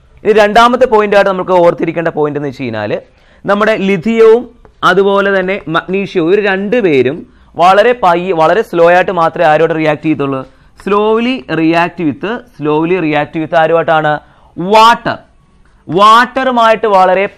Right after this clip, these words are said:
പതുക്കെ മാത്രമേ റിയാക്ട് ചെയ്യത്തുള്ളൂ. ഇപ്പോ like lithium,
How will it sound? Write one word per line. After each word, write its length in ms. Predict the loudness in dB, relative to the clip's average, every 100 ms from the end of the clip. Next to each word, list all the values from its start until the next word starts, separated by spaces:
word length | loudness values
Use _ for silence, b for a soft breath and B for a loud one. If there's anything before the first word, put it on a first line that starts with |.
| 2
പതുക്കെ 520 | 2 2 -2 0 -2
മാത്രമേ 500 | 0 -2 -4 -6 -4
റിയാക്ട് 340 | -2 -2 -2
ചെയ്യത്തുള്ളൂ. 420 | -6 -6 -6 -8
ഇപ്പോ 300 | -10 -2 0
like 460 | 2 2 0 -4 -4
lithium, 360 | -4 0 -2